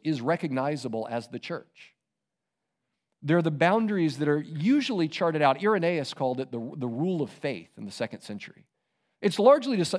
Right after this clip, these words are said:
defined by the apostles in Nicene Creed, right? That the church, to be the church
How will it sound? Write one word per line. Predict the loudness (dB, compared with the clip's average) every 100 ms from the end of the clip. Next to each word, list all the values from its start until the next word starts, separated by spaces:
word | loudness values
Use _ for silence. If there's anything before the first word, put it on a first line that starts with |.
| -4
defined | 0 2 2 2
by | 2
the | 2
apostles | 0 0 0 -2 -6
in | -4
Nicene | -6 -6 -8 -10
Creed, | -10 -14 -14 _ _ _ _ _ _ _ _ _ _ 2
right? | 4 4
That | 0
the | -4
church, | -4 0 0 0 -6 -4
to | -2
be | -2 -2 0
the | -2
church | -2 -2 -2 -4